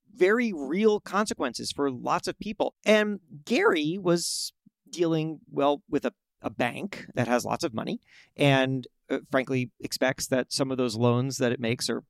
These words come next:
not gonna work out. And also with investors who, uh, also have lots of money. And, you know, he doesn't wanna waste people's money. We should never wanna waste people's money. But, you know, they would probably get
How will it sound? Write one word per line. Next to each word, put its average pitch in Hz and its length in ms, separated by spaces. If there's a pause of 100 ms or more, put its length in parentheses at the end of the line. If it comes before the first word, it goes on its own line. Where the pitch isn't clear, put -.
not 117 240
gonna 117 140
work 113 260
out. 113 260 (440)
And 190 460
also 170 340
with 160 180
investors 202 840
who, 196 420
uh, 196 240
also 233 220
have 143 120
lots 127 220
of 127 80
money. 123 340
And, 165 340
you 269 80
know, 254 80
he 240 120
doesn't 208 200
wanna 131 140
waste 127 240
people's 135 260
money. 180 220
We 147 120
should 131 160
never 123 180
wanna 117 200
waste 117 220
people's 131 280
money. 160 220
But, 139 280
you 220 160
know, 170 120
they 180 140
would 185 160
probably 139 440
get 120 300